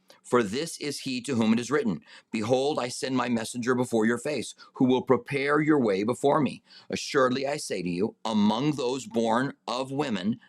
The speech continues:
there is no one risen greater than John the Baptist. But he who is least in the kingdom of heaven is greater than he. And from the days of John, when, let me look at what your reference is here.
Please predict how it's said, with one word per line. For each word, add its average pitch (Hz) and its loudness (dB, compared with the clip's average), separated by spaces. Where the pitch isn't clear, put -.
there 113 0
is 101 -6
no 110 0
one 135 0
risen 123 0
greater 104 4
than 110 -2
John 90 0
the 95 0
Baptist. 131 -6
But 92 -6
he 127 -2
who 123 0
is 104 -4
least 127 -6
in 117 2
the 110 0
kingdom 113 -2
of 98 -4
heaven 160 -4
is 101 -6
greater 101 2
than 101 -4
he. 127 -8
And 101 -4
from 95 0
the 90 -4
days 113 -6
of 90 -6
John, 101 -2
when, 82 -10
let 60 -16
me 64 -12
look 73 -10
at 78 -14
what - -14
your 78 -6
reference 82 -8
is 82 -14
here. 76 -10